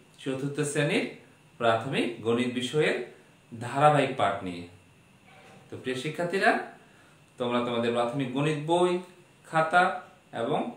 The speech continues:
কলম নিয়ে বসে পড়ো। প্রিয় বন্ধুরা, আমি আমার পরিচয়টা দিয়ে নিই। আমি মোহাম্মদ তারেক হাসান, সহকারী শিক্ষক, বাড়িয়া সরকারি প্রাথমিক বিদ্যালয়, বোচাগঞ্জ, দিনাজপুর।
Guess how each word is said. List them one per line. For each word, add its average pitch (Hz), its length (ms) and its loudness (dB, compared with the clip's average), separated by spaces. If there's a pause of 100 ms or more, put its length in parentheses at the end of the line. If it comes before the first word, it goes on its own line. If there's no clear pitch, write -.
(320)
কলম 117 340 2
নিয়ে 175 140 0 (280)
বসে 131 280 0
পড়ো। 90 200 -6 (1700)
প্রিয় 123 220 -4
বন্ধুরা, 180 380 0 (1040)
আমি 117 200 0
আমার 117 220 -2
পরিচয়টা 131 460 -4
দিয়ে 151 180 -2
নিই। 339 120 -2 (840)
আমি 107 160 -6 (100)
মোহাম্মদ 120 400 -6
তারেক 135 300 2
হাসান, 196 300 -4 (640)
সহকারী 165 480 -2
শিক্ষক, 160 420 0 (760)
বাড়িয়া 117 420 2 (100)
সরকারি 147 380 -2
প্রাথমিক 120 440 0
বিদ্যালয়, 117 520 -2 (440)
বোচাগঞ্জ, 110 580 -2 (320)
দিনাজপুর। 101 500 -6